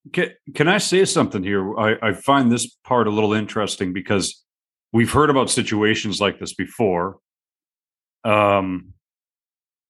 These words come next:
with the I C O C, where there's a break off, and it feels a lot more like, uh, m-, something more to do with the letter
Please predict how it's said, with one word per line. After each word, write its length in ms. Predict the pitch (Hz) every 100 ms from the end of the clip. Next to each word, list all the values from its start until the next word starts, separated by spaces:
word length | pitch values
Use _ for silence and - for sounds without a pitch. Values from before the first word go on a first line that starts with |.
| _ _ _ _ _ _ _ _
with 260 | 107 113 117
the 140 | 117
I 100 | 101
C 220 | 92 - 92
O 80 | 87
C, 480 | - 87 80 76 - _ _ _ -
where 520 | 87 90 87 82 82 _ _ _ _ _ _ -
there's 180 | 101 87
a 60 |
break 340 | 90 104 110 92
off, 420 | 92 87 87 - -
and 100 | 107
it 140 | 107 104
feels 640 | - 143 147 123 95 -
a 60 | 117
lot 300 | 104 110 120
more 200 | 113 107
like, 380 | 98 98 90 -
uh, 280 | 92 87 80 - _ _ _ _ 131
m-, 140 | 123
something 400 | - 131 95 107
more 200 | 101 101
to 100 | 95
do 240 | 92 92 95
with 220 | 87 82
the 60 | 90
letter 460 | 82 90 80 76